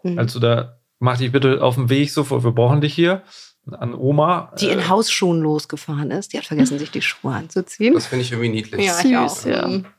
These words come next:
Speaker 2: Und die kam glücklicherweise dann, das war so, dass, ähm, ich musste auf jeden Fall irgendwann raus, dann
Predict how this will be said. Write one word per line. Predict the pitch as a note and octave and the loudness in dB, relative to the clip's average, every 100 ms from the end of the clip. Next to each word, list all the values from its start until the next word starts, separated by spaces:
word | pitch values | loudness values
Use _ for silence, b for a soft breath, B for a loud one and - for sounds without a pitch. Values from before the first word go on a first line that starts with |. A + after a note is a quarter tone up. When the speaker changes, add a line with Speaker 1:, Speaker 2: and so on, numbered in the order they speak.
| - | 0
Speaker 2:
Und | B2 | 2
die | C#3+ | 2
kam | C#3+ D3 | 2 2
glücklicherweise | C#3 C#3+ C3+ C#3+ B2+ C3+ B2 | 0 0 0 2 2 2 2
dann, | C3+ C#3 C3 | 0 0 -6
das | B2+ | -2
war | C#3 C3 | 2 2
so, | A#2+ C3+ | 0 0
dass, | C3 C3 B2+ - - | 2 0 -2 -8 -6
ähm, | B2 B2 B2 B2+ A#2+ _ _ _ | -4 -2 -2 -6 -10 _ _ _
ich | - D#3 | -4 0
musste | C#3+ - | 0 0
auf | A#2+ | 0
jeden | C3 | 0
Fall | A#2 A#2 | 0 -2
irgendwann | A2 G#2+ G#2 | -2 -4 -4
raus, | G2 C3 C#3 C#3+ - - | 0 2 4 2 -4 -12
dann | A2 A2 A2+ | -14 -12 -14